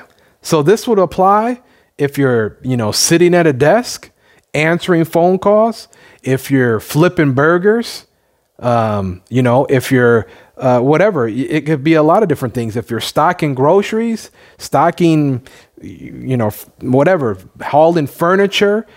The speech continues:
moving somebody's furniture, this would apply to everything. And this would apply to things that you're not getting paid for,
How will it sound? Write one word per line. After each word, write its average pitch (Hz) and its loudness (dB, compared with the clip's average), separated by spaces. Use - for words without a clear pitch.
moving 170 2
somebody's 190 2
furniture, 196 0
this 180 0
would 147 -2
apply 156 2
to - -6
everything. 147 -2
And 220 2
this 202 0
would 196 4
apply 190 2
to 180 -6
things 196 2
that 160 2
you're 160 4
not 165 -2
getting 190 2
paid 233 0
for, 85 -10